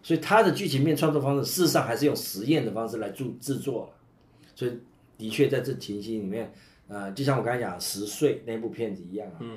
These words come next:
Speaker 2: 哼。
Speaker 1: 他去拍很多的，当然用底层的方-，底层的人的一个视野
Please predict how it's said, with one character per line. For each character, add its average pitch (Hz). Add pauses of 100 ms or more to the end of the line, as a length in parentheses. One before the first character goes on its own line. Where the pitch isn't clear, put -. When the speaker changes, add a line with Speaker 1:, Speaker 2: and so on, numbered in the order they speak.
Speaker 2:
哼。 107
Speaker 1:
他 180
去 170
拍 143
很 113
多 127
的， 104 (280)
当 151
然 151
用 139
底 101
层 101
的 120
方-， 127
底 113
层 110
的 127
人 107
的 123
一 123
个 -
视 139
野 95